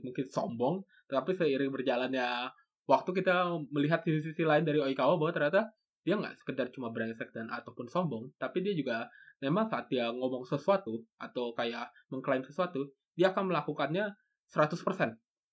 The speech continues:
Dia kebalikan dari Tsukishima. Dia akan melakukan semua hal yang dia, eh, klaim seratus persen, dia akan mengerahkan semua kemampuan dia, bahkan kalau perlu, kalau dia cedera pun, dia tetap akan melakukannya. Dan dia akan, itu benar-benar volleyball freak,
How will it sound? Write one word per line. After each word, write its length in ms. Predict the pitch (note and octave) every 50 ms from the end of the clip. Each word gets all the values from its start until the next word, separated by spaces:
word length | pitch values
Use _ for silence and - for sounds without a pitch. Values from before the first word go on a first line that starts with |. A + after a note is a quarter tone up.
| _ _
Dia 160 | D3+ E3+ E3+
kebalikan 320 | - F3 D3+ D3+ D#3 F3
dari 160 | E3+ D#3+ D3+
Tsukishima. 460 | D3+ D3+ D3+ D#3 D3+ D#3+ D3+ C3+ A#2 - _ _ _ _ _ _ _ -
Dia 80 | E3 F3
akan 120 | G#3+ G#3
melakukan 400 | F#3+ F3+ F3+ F3 F3+ G#3 A3+ A#3+ - _ _ _ _ _ _
semua 720 | - - F#3 F3 E3+ E3+ E3+ E3+ E3+ E3 E3+ F3 E3 D#3+
hal 240 | - - F#3+ G#3+ G#3+
yang 160 | E3 D3+ C#3+
dia, 160 | C#3 C#3+ C#3 C3+
eh, 580 | C3 - _ _ - F3+ E3+ D3 C#3 C3+ C3+ C3+ C3+
klaim 400 | - F#3 F#3 F#3+ D3 B2+ D3 E3 - _ _ _ _ _ _ _
seratus 360 | - D#3+ C#3+ C#3+ C#3+ D#3+ D3+
persen, 440 | - - - - - C#3 D#3+ G#3+ G3+ D#3
dia 120 | D3 C#3
akan 200 | - D3+ C#3+ C#3+
mengerahkan 320 | C#3 C3+ C#3+ - - F3+ F3+
semua 240 | - E3+ D3 -
kemampuan 320 | - D3+ C3+ C3 - C#3 B2
dia, 160 | B2 C#3 F3+
bahkan 240 | E3+ D#3 - G3 G3+
kalau 160 | E3 D3 C#3+
perlu, 240 | C#3 - E3+ G3+ A3+
kalau 160 | E3 C#3 C3
dia 160 | C3 C3+ C3 B2+ -
cedera 360 | - D3 B2+ C3+ C3+ A#2+ A2+ -
pun, 160 | - A3 B3+ - - _ _ _ _
dia 80 | _ F3+
tetap 240 | F#3+ G3+ F3 D#3 D3
akan 240 | C3+ - D3+ D3 C#3+
melakukannya. 440 | C#3+ C#3 D3 - D#3 C#3+ C#3+ C3 - - _ _ _ _ _ _ _
Dan 80 | D3 C#3+
dia 240 | D#3 F3+ F#3+ G3+ G3
akan, 160 | G3 D3+ D3 - - _ _ _ _
itu 240 | - E3+ D#3+ D#3+ A3+
benar-benar 480 | G3 E3+ D3+ D3 C#3 C#3+ C#3 C#3+ C#3+ C#3+ - - _
volleyball 480 | D#3 C#3 C3+ B2+ B2+ C3 B2 B2 A#2+ - -
freak, 240 | F#3 G#3 A3 -